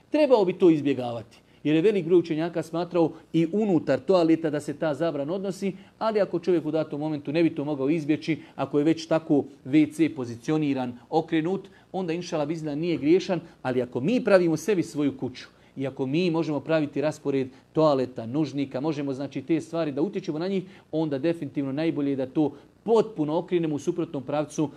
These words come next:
od kible. Božji poslanik, alejhi salatu selam, kada govori o stanovnicima Medine, kaže: „Nemojte se okrećati, znači,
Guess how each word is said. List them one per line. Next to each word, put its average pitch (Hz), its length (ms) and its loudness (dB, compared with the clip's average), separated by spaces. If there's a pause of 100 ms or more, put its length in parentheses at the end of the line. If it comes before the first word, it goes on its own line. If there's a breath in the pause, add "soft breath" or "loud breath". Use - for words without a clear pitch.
(160 loud breath)
od 139 180 -2
kible. 160 320 0
Božji 143 240 -2
poslanik, 143 460 -4
alejhi 151 160 0
salatu 147 320 -4
selam, 156 160 -6
kada 139 200 -4
govori 151 460 0 (160 loud breath)
o 139 60 -8
stanovnicima 147 600 -6
Medine, 147 460 -2 (220 loud breath)
kaže: 143 220 -4
„Nemojte 156 280 0
se 156 120 0
okrećati, 151 560 0 (200 loud breath)
znači, 139 460 -2